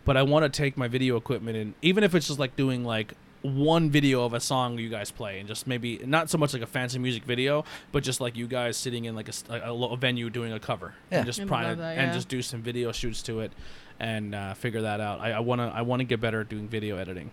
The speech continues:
Speaker 2: That'd be beautiful.
Speaker 1: So I can,
Speaker 3: Yeah,
Speaker 1: and,
Speaker 3: that would
Speaker 1: and
Speaker 3: be
Speaker 1: the
Speaker 3: so
Speaker 1: reason I
Speaker 3: fun.
Speaker 1: wanna do it is to help other people, and then get better for myself as well too. Like, so, 'cause I have all, I have so much shit. Like, I have GoPros, I have a lot of really neat shit,
Speaker 2: Hmm.
Speaker 1: but I wanna, I wanna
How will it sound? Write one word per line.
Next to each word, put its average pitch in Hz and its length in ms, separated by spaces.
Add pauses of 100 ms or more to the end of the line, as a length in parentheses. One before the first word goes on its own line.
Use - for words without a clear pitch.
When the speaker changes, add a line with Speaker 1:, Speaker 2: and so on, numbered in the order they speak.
(100)
Speaker 2:
That'd 131 180
be 143 80
beautiful. 151 320
Speaker 1:
So - 20
I 127 60
can, - 160
Speaker 3:
Yeah, 294 80
Speaker 1:
and, 131 80
Speaker 3:
that - 60
would 147 100
Speaker 1:
and 151 80
Speaker 3:
be 143 60
Speaker 1:
the 135 40
Speaker 3:
so 143 60
Speaker 1:
reason 160 180
I 139 40
Speaker 3:
fun. 135 80
Speaker 1:
wanna 123 120
do 127 140
it 117 60
is 120 100
to 110 80
help 123 200
other 104 140
people, 117 300 (540)
and 123 120
then 120 120
get 120 120
better 113 220
for 113 120
myself 104 360
as 104 120
well 123 240
too. 131 200
Like, 104 220
so, 110 220
'cause 139 140
I 127 40
have 139 200
all, 113 180
I 139 100
have 156 140
so - 160
much 139 140
shit. 120 140
Like, 110 140
I - 20
have 101 140
GoPros, 127 640
I 113 80
have 110 200
a 117 140
lot 120 240
of 117 80
really 110 220
neat 107 240
shit, 107 300 (300)
Speaker 2:
Hmm. 160 100 (200)
Speaker 1:
but 98 160
I 101 80
wanna, 107 360
I 107 40
wanna 110 340